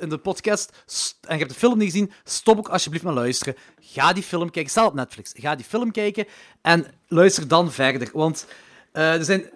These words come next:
gelijk Lawrence zei, twists en turns. Eh, het meest boeiende, en dat is, dat gebeurt heel snel, gebeurt ook na de eerste twist.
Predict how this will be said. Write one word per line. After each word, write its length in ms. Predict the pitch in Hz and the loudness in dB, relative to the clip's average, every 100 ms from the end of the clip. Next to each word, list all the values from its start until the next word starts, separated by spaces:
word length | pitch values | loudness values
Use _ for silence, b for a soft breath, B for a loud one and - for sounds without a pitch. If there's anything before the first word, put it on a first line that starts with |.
| - | -14
gelijk 340 | - 156 180 | 0 2 2
Lawrence 260 | 175 185 - | 2 0 0
zei, 280 | 165 196 190 | 0 -2 -4
twists 260 | - 202 208 | 0 0 0
en 140 | 165 | -8
turns. 440 | - 175 220 240 - b b - | -2 0 2 -2 -6 b b -6
Eh, 200 | 151 160 | 0 0
het 160 | 160 | 0
meest 400 | 156 165 233 - - 127 | 0 4 4 2 -8 -8
boeiende, 400 | 143 185 247 233 | 2 6 6 4
en 80 | 160 | 2
dat 80 | 165 | 0
is, 80 | |
dat 160 | - 165 | 0 -2
gebeurt 260 | 156 202 - | 4 4 4
heel 240 | 143 208 | 4 4
snel, 340 | 202 147 165 | 2 -2 0
gebeurt 420 | 196 151 131 208 139 | 0 -4 2 2 2
ook 100 | 147 | -4
na 160 | 160 | -4
de 100 | 165 | -4
eerste 360 | 160 175 165 131 | -4 -4 -4 -6
twist. 340 | 151 220 - | 2 2 2